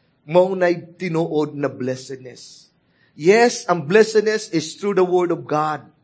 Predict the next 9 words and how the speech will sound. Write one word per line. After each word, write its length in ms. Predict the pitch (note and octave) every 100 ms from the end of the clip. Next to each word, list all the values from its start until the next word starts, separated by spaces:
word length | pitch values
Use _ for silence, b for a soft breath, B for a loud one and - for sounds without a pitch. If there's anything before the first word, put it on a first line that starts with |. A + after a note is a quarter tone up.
| _ _ b b
Pero 240 | - F3 G3
ang 160 | F3+ D#3 D3
Word 320 | E3 C#4 C#4+
of 240 | C4 E3+
God, 320 | D3 B3 B3+ G#3
makaigsuonan, 880 | A3 G#3+ - G3+ F#3+ A3 A3+ F#3 B B -
kinahanglan 800 | E3 D3 F3 F3 E3+ D#3+ D3+ -
ato 480 | C#3 B2+ D#3 D3 C#3+
ang 320 | C3+ B2